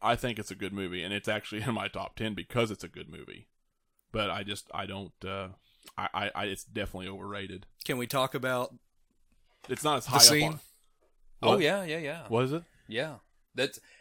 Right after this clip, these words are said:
Speaker 3: that is actually my favorite, my favorite James Bond moment is the torture scene.
Speaker 1: Oh, the torture scene, yeah.
Speaker 2: Yeah.
Speaker 3: From
Speaker 1: Yeah.
Speaker 3: Casino Royale.
Speaker 1: It's, it's
Speaker 3: It
Speaker 1: up
Speaker 3: is
Speaker 1: there.
Speaker 3: so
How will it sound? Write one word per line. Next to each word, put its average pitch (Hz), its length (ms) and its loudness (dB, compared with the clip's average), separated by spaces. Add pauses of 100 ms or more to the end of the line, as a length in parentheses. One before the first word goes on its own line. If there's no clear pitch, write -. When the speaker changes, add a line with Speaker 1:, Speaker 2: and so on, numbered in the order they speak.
Speaker 3:
that 139 240 6
is 127 100 0
actually 123 520 2
my 117 200 0
favorite, 123 880 -2 (560)
my 117 220 -2
favorite 131 720 0 (640)
James 120 340 -4
Bond 117 380 -2
moment 110 340 -6 (100)
is 104 600 -8
the 104 80 -12
torture 110 460 -8
scene. 98 340 -14
Speaker 1:
Oh, 104 180 0
the 90 80 -4
torture 92 240 -6
scene, 90 220 -10
yeah. 80 140 -14 (100)
Speaker 2:
Yeah. - 60 -16 (200)
Speaker 3:
From 117 200 -4
Speaker 1:
Yeah. 107 80 -8
Speaker 3:
Casino 110 360 -6
Royale. 104 440 -6
Speaker 1:
It's, 95 120 -8
it's 113 120 0
Speaker 3:
It 135 80 4
Speaker 1:
up 131 80 4
Speaker 3:
is - 80 -10
Speaker 1:
there. 92 180 -2
Speaker 3:
so 127 1120 -4